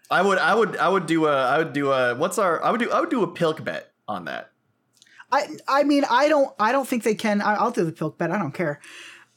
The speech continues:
Speaker 2: But, uh,
Speaker 1: <laughs>
Speaker 2: I wanna try it. But I, I think they're probably thinking, like, you know, they're, like, crunching all these numbers and they're like, "Oh my God." Like, Xbox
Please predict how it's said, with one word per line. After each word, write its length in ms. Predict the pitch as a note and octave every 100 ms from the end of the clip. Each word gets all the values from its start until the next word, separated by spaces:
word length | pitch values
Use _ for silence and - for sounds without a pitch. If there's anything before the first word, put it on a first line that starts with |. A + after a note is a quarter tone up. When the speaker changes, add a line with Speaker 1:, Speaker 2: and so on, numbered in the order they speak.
| _ -
Speaker 2:
But, 300 | F3 A#3+ A3
uh, 440 | G#3 G3 F#3+ - -
Speaker 1:
<laughs> 40 |
Speaker 2:
I 80 | G#3+
wanna 240 | B3+ E3+
try 300 | E3+ G3+ F#3+
it. 160 | E3+ - - A#3 B3
But 240 | B3 -
I, 200 | A#3+ -
I 40 | C4
think 280 | D#4+ C#4 B3
they're 180 | B3 B3+
probably 460 | C4 G#3+ G3+ G#3
thinking, 400 | - A#3 A3 G3
like, 400 | F3 D#3+ D#3+ - _ _ -
you 120 | G#3+
know, 100 | F#3+
they're, 160 | G#3+ G#3+
like, 160 | G3
crunching 460 | - A3+ G#3+ G#3 G3
all 100 | F3
these 240 | E3 D3
numbers 400 | F#3 F#3 C3+ C#3
and 60 | D3
they're 80 | C#3
like, 100 | -
"Oh 140 | D3+
my 160 | C#3 C3
God." 380 | C#3+ B2+ B2+ - _ _ - _ _ _
Like, 180 | F#3 E3+ -
Xbox 540 | G#3 G#3+ - B3+ -